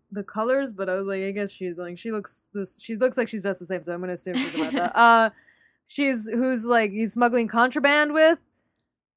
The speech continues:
Speaker 1: which, like, who's
Speaker 2: Mm-hmm.
Speaker 1: using the pregnancy test?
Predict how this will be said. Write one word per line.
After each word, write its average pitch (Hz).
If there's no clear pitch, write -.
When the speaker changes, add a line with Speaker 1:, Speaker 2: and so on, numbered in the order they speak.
Speaker 1:
which, 269
like, 247
who's 208
Speaker 2:
Mm-hmm. 220
Speaker 1:
using 240
the 202
pregnancy 190
test? -